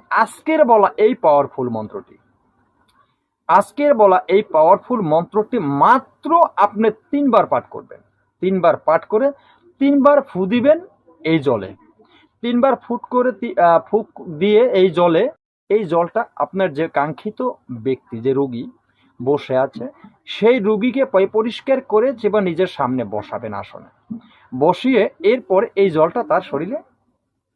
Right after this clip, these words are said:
ছিটিয়ে দিবেন। এই জলটা তার শরীরে ছিটিয়ে দেওয়ার সাথে সাথে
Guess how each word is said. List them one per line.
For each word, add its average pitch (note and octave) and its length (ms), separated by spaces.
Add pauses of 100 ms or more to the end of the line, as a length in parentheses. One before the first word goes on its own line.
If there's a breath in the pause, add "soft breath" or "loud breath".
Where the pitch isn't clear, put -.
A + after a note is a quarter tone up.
(220)
ছিটিয়ে A#2 320
দিবেন। F#2+ 240 (1000)
এই G#3+ 180
জলটা G#3 360
তার C4+ 160
শরীরে A#3 420
ছিটিয়ে A#3 380
দেওয়ার F3+ 260
সাথে F3 360
সাথে E3 320